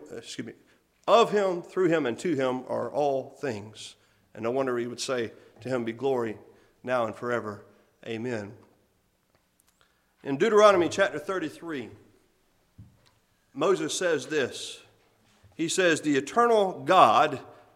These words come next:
is thy refuge." Deuteronomy chapter thirty-three, verse twenty-seven, he says, "The eternal God is thy refuge,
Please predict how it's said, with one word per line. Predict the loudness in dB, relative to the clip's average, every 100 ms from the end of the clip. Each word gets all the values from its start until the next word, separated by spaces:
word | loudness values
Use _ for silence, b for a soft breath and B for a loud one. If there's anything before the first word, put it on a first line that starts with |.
| _
is | 4 6 8 6 2 -6 0
thy | 4 6
refuge." | 6 4 2 -4 -4 -4
Deuteronomy | 0 2 2 0
chapter | -2 -4 -2
thirty-three, | -6 -6 -4 -4
verse | -2 -4
twenty-seven, | -2 -2 0 2
he | 2
says, | 2 0
"The | 0 -2
eternal | -2 0 4 6
God | 6 6 6
is | 4
thy | 4 4
refuge, | 6 2 2 -2 -2 -4